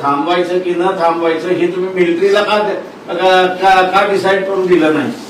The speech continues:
एक तर सुरुवात करायला तयार नव्हता.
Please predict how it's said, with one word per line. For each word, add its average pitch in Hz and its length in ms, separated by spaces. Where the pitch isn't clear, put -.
एक 160 180
तर 196 40
सुरुवात 185 420
करायला 202 340
तयार 175 220
नव्हता. 135 340